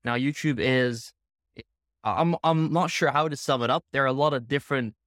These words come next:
reactions they've been giving. Sometimes on Twitter, they confirm that it's a problem. Then they confirm that it's been fixed. Then they announce that it will be fixed in seven days,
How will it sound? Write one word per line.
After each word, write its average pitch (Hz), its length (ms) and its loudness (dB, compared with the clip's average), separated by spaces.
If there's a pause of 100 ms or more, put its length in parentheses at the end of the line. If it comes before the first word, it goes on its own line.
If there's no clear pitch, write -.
(220)
reactions 123 480 -2
they've 120 180 -2
been 107 180 -2
giving. 151 320 0
Sometimes 131 500 -2
on 117 100 -4
Twitter, 143 340 2
they 120 140 -2
confirm 139 480 -2
that 147 120 0
it's - 140 -6
a 135 60 -4
problem. 143 480 -2 (400)
Then 139 160 0
they 131 120 0
confirm 123 400 -2
that 113 100 0
it's 110 120 -6
been 104 180 -8
fixed. - 460 -2
Then 127 200 0
they 123 140 2
announce 120 340 -2
that 117 240 -2
it 117 100 -8
will 123 180 -4
be 120 140 -4
fixed - 480 -6
in 117 220 -6
seven 104 320 -6
days, 156 420 0